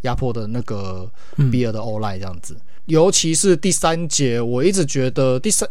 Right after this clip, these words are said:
Speaker 1: 第三节的 Josh Allen 一直给我感觉他的那个，就是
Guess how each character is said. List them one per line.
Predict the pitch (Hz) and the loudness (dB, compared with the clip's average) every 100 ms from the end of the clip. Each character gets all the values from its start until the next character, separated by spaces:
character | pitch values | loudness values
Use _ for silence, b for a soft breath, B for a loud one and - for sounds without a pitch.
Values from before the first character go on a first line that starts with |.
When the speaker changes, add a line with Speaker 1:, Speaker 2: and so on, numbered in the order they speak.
| - | 0
Speaker 1:
第 | 254 | 2
三 | 269 277 | 4 2
节 | 175 151 | 2 4
的 | 156 165 | 4 2
Josh | - 226 196 | 2 4 4
Allen | 202 165 | 2 2
一 | |
直 | 175 | 2
给 | 160 | 4
我 | 175 | 4
感 | 160 117 | 4 0
觉 | 123 | 0
他 | 156 | 2
的 | 156 | 4
那 | 143 147 | 2 0
个， | 123 92 110 135 | -2 -4 -6 -6
就 | - 190 | 0 0
是 | - 185 151 131 | 2 4 4 2